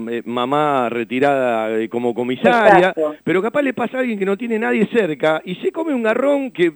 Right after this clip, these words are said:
Speaker 1: seguramente hubiese sido más, eh, que cuatro horas, aunque no exista fundamento alguno.
Speaker 2: Exacto,
Speaker 1: Fundamento
Speaker 2: exacto.
Speaker 1: alguno.
Speaker 2: Creo que la imagen que relató Miguel de, de encontrarse que el hijo se viera,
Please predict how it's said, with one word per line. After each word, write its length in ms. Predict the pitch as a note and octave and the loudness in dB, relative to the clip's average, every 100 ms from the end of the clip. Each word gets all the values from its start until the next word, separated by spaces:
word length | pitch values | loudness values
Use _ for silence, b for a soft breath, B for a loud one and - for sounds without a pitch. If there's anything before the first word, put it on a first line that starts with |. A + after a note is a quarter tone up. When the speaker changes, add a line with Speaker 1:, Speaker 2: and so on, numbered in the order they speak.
| - | -2
Speaker 1:
seguramente 540 | F3+ A#3+ A3+ B3+ A#3 | -2 0 -2 -2 -4
hubiese 240 | F#3+ E3+ F#3 | -4 -6 -6
sido 240 | G#3+ G3 | 2 2
más, 260 | A3+ G#3+ - - b b b | 2 -2 -2 -10 b b b
eh, 120 | C3+ | 0
que 140 | C#3+ D3 | 2 4
cuatro 320 | D#3 D#3+ F3 | 2 4 2
horas, 180 | G3 F3+ | 2 0
aunque 280 | E3+ D#3+ D3+ | 2 2 2
no 100 | F3+ | -2
exista 560 | G3 - G3+ G#3+ G3+ - - - - | 0 0 0 0 -2 -4 -16 -10 -4
fundamento 800 | F3+ D#3+ E3 G3 G3+ G3 F#3 - | 0 2 2 2 0 0 -2 0
alguno. 580 | C#3 C#3 A#2+ G2+ F#2+ - _ _ | 0 0 0 -2 -8 -10 _ _
Speaker 2:
Exacto, 200 | A3 G#3+ | 6 6
Speaker 1:
Fundamento 480 | D#3 C#4 C4+ C4 G#3 | 6 6 8 6 6
Speaker 2:
exacto. 220 | A3 A3 | 6 8
Speaker 1:
alguno. 540 | E3+ D#3 D3 A2+ G2+ - _ _ - | 6 6 4 4 -2 -4 _ _ 4
Speaker 2:
Creo 220 | C4+ C#4 | 6 6
que 100 | B3+ | 6
la 80 | A3+ | 4
imagen 440 | G#3+ A#3+ A#3+ B3 | 6 4 4 -8
que 120 | G#3 F#3+ | -6 -4
relató 400 | F3+ F3 F3 G#3 | 4 4 4 0
Miguel 560 | G3+ G3 A3+ A#3 A#3 | 2 4 6 6 4
de, 180 | F3+ E3 | -2 -4
de 60 | D#3+ | -8
encontrarse 640 | D#3+ E3 E3 G#3+ A3 G#3+ | -10 -10 -4 -4 -4 -2
que 100 | D#3+ | 0
el 60 | F#3 | 0
hijo 240 | G#3+ G3+ | 0 -2
se 80 | E3+ | 0
viera, 600 | D#3+ F3+ F#3+ E3+ D#3 D#3 | 2 6 8 8 6 0